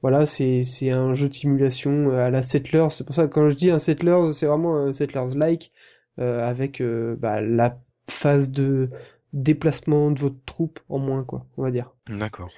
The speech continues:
Speaker 1: C'est à tester, à essayer. Euh...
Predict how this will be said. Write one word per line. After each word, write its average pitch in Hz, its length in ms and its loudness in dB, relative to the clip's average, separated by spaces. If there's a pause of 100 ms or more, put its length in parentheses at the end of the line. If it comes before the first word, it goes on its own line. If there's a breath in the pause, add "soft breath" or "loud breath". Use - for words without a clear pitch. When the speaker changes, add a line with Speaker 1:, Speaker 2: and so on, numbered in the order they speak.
(260 loud breath)
Speaker 1:
C'est 160 180 2
à 180 80 4
tester, 156 560 0
à 160 120 2
essayer. 180 720 0
Euh... 143 880 -2